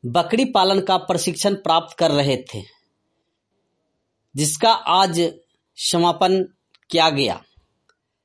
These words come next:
समापन के बाद प्रतिभागियों को प्रमाण पत्र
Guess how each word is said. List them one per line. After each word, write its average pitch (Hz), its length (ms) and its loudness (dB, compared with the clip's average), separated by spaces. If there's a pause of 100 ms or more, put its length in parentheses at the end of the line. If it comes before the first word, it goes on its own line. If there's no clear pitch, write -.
(420)
समापन 190 500 0
के 220 160 2
बाद 185 440 2 (1400)
प्रतिभागियों 185 760 0
को 202 220 2 (2500)
प्रमाण 190 420 2
पत्र 220 380 0